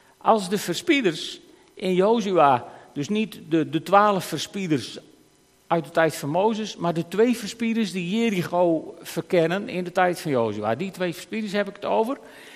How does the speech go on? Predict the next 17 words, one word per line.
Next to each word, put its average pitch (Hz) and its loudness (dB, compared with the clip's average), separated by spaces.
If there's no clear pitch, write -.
Die, 170 -2
die 180 -4
verstoppen 202 0
zich 190 0
op 175 -4
een 165 -4
gegeven 202 0
moment 175 -2
bij 143 4
Rahab. 208 0
En - -10
dan 175 -2
staat 220 2
er 202 0
in 185 0
Jozua 190 -2
twee 208 -2